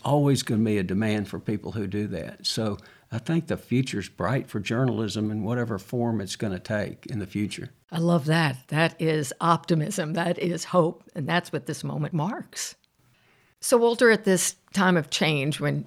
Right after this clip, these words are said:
Speaker 2: you're being an optimist, you see all the questions being raised about our industry, but you're willing to invest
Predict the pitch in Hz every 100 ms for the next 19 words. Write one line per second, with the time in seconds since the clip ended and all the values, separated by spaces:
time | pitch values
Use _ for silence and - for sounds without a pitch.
0 | - 202 226 254 208 165 160 - 160 -
1 | 156 - - - 170 156 - 208 202 175
2 | 160 151 - _ _ _ - - - -
3 | 185 170 175 156 - 147 147 123 139 -
4 | 143 143 110 147 143 - 156 175 - 208
5 | 247 220 214 196 185 156 156 127 175 196
6 | -